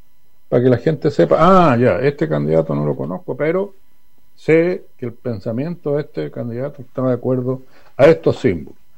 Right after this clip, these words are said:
Y bueno, nosotros también trabajamos con la figura de, de Daniel Jadwe, ¿no es cierto?, que está postulando por ahora como alcalde de Recoleta,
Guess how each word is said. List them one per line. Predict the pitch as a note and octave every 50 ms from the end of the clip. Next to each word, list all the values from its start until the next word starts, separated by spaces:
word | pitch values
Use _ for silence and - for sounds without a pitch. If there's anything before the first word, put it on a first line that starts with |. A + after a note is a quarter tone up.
| - - - - - - - - - -
Y | C3+ C3 C3 B2+ B2+ C3 C3+
bueno, | C3+ E3 G#3 A3 G3+ G3+ F#3+ G3 G#3 F#3
nosotros | B2+ A#2+ A2 - C#3 C3 C#3+ B2
también | C3 A#2 A2+ B2+ C3 C3 B2+
trabajamos | B2+ - A2+ G#2 - - B2+ B2+ B2 A#2 -
con | - G#2+ G#2
la | G2+ G2+
figura | - - A2 G#2+ A2+ A#2+ A2 G#2+ G#2 F#2+
de, | F#2+ F2+ D#2+ - - - - - - - - - - - - - - - - -
de | G2+ G2+ G2
Daniel | G2 G#2 G#2+ A2+ B2 A#2+
Jadwe, | - - - F3 F3 E3 D#3+ D#3 C#3+ A#2
¿no | G#2 G2
es | -
cierto?, | - - A#2+ - - - C3 A2+ -
que | -
está | - - - - A2+ G2
postulando | F#2+ F#2+ - - A2 A2 A2+ A2+ A2 G#2 G2+ G#2 G#2+ - - - -
por | - A2 G2
ahora | G#2 G#2+ A2+ A#2+ A2+ G#2+ G2+
como | - F#2 F#2 G2
alcalde | F#2 - - A#2+ A2+ G#2+ G#2 F#2+
de |
Recoleta, | F2+ G2+ G2+ - A2+ C#3 D#3 D3 C#3 - D3 D#3